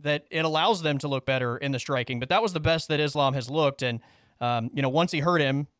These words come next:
you know, he was, he was always gonna take advantage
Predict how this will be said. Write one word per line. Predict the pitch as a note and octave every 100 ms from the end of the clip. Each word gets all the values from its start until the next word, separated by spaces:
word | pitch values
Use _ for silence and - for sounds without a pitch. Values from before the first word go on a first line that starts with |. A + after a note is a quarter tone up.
| _ _ _ _ _
you | A#2 D#3+ C3+
know, | A#2
he | D#3
was, | D3 -
he | D#3
was | D3
always | D3+ D3 C#3
gonna | C3
take | D3+ C3+
advantage | B2+ C#3 C#3 B2 -